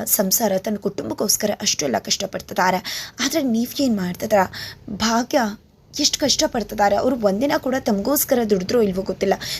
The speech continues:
ತನ್ನ ಕುಟುಂಬಕ್ಕೋಸ್ಕರ, ತನ್ನ ಸಂಸಾರಕ್ಕೋಸ್ಕರ ದುಡಿತಿದ್ದಾರೆ. ನಿಜವಾಗ್ಲೂ ನಿಮ್ಮನ್ನ ಎಷ್ಟು ಕೇರ್ ಮಾಡ್ತಾರೆ ಅನ್ನೋದು ನಿಮ್ಗೆ ಗೊತ್ತಿದ್ಯಾ? ಹೌದು, ನಿಮ್ಮಂಥವ್ರ ಹತ್ರ ಏನ್ ಮಾತಾಡೋದು? ಭಾಗ್ಯ ಅಲ್ಲಿ" ಅಂತ ಒಳಗಡೆ ನುಗ್ಗೇ ಬಿಡ್ತಾರೆ, "ಭಾಗ್ಯ, ಭಾಗ್ಯ" ಅಂತ ಆಯ್ತಾ.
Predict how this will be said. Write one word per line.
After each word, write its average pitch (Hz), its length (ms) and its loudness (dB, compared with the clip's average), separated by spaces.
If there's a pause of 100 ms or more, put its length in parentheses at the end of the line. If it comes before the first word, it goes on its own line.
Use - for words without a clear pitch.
ತನ್ನ 302 180 4
ಕುಟುಂಬಕ್ಕೋಸ್ಕರ, 214 880 2
ತನ್ನ 214 220 0
ಸಂಸಾರಕ್ಕೋಸ್ಕರ 202 920 0
ದುಡಿತಿದ್ದಾರೆ. 180 600 0
ನಿಜವಾಗ್ಲೂ 190 540 0
ನಿಮ್ಮನ್ನ 190 300 -2 (100)
ಎಷ್ಟು 208 240 2
ಕೇರ್ 226 240 -2
ಮಾಡ್ತಾರೆ 202 440 -2
ಅನ್ನೋದು 185 280 0
ನಿಮ್ಗೆ 180 200 -4
ಗೊತ್ತಿದ್ಯಾ? 196 400 2 (360)
ಹೌದು, 233 220 2
ನಿಮ್ಮಂಥವ್ರ 226 500 2
ಹತ್ರ 277 180 0 (100)
ಏನ್ 214 240 2
ಮಾತಾಡೋದು? 190 540 0
ಭಾಗ್ಯ 196 340 4
ಅಲ್ಲಿ" 233 220 2
ಅಂತ 202 240 2
ಒಳಗಡೆ 202 380 4
ನುಗ್ಗೇ 190 320 -4
ಬಿಡ್ತಾರೆ, 190 440 0
"ಭಾಗ್ಯ, 175 420 0
ಭಾಗ್ಯ" 170 380 0
ಅಂತ 165 260 -2
ಆಯ್ತಾ. 170 300 -4